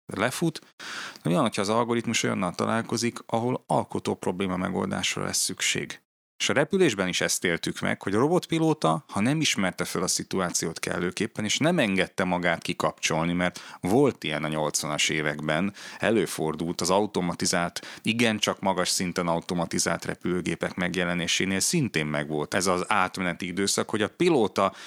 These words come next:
már nem figyelt eléggé, nem volt elég tapasztalt a rendszerüzemeltetés, nem a repülés se volt, de a rendszerüzemeltetésében, a robotpilóta pedig még nem tanulta meg egészen az összes emberi hibát, és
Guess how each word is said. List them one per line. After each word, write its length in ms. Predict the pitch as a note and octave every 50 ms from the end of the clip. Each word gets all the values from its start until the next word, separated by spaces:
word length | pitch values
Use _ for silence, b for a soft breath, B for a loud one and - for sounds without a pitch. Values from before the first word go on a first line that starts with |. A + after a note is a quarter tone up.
| B B B B B
már 240 | - A#2 B2+ C#3+ D#3
nem 160 | D#3+ D#3+ C#3+
figyelt 480 | - - D#3 D3+ D#3 D#3+ D#3+ D3 -
eléggé, 580 | E3+ D#3+ D#3 D#3+ D#3 D3+ D3+ D#3 D#3 D#3 D3 - -
nem 240 | - A#2 A#2 A#2 A2+
volt 280 | G#2+ A2+ A#2 A#2 -
elég 220 | B2 A#2 B2 B2+ -
tapasztalt 600 | - C3 B2+ - C3 B2 - - C3 B2 - -
a 60 | G2
rendszerüzemeltetés, 1120 | G2 F#2+ F#2 F#2+ F#2 - - F#2+ F#2+ G2+ F#2+ G#2 G2+ G#2 G#2+ A2 G2+ - A#2 A2 - B2 G#2+
nem 100 | B2 C#3+
a 60 | C3+
repülés 400 | G#2 E2 - - F#2 F2+ E2+ -
se 100 | - -
volt, 180 | F#2+ F#2+ G2+ F#2+
de 60 | F#2
a 40 | F#2+
rendszerüzemeltetésében, 1500 | A2 A2 A2+ G#2 - - F2+ F2 F2 E2 F#2 F2+ F#2 F2+ F#2 - G#2+ G2+ - B2 A#2+ - - - C3+ C3 C3 C#3 C#3 C#3
a 40 | C3+
robotpilóta 640 | C3 C3+ B2+ B2 B2 B2 - C3+ C3 C#3 C3 - C3
pedig 240 | B2 - C3 B2+ C3
még 220 | C3+ C#3 C#3 C#3+
nem 260 | D3+ E3+ F#3 D3+ A#2+ G2
tanulta 460 | - F#2+ F#2 F#2 F#2+ F#2+ F2 - G2+
meg 220 | F#2+ F#2+ F#2+ F#2 G2
egészen 520 | G2 F2+ F2 F#2 F#2 - - G#2 G2+ G2 B B B B B B
az 100 | - A#2
összes 380 | C#3 C3+ - - D#2 - -
emberi 340 | F2 D#2+ D#2+ D#2 D#2+ D#2 E2
hibát, 500 | D#2 E2 D#2+ D#2+ F2+ G2 B2+ C#3 - - B B B B B B B B B
és 260 | - C#3+ - - -